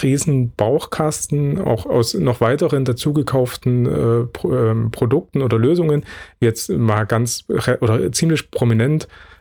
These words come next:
ähm, mit Cloud-Checker. Also die, die schon früh sich mit dem Cloud-Thema auseinandergesetzt haben, die kennen Cloud-Checker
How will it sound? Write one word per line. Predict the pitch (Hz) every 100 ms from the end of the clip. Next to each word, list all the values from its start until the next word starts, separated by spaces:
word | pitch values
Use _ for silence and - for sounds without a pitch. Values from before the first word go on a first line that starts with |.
| _
ähm, | - 113 113 127
mit | 113 -
Cloud-Checker. | - 107 180 - - - 175 185 - _
Also | 123 113
die, | 113
die | 120 120 123 131 147
schon | 117 113 110
früh | - 123 139
sich | 143 139 123
mit | 123 117
dem | 110
Cloud-Thema | - 117 139 - 131 120
auseinandergesetzt | 120 117 113 123 160 131 127 -
haben, | 123 117
die |
kennen | 113 113
Cloud-Checker | 113 110 123 - 127 120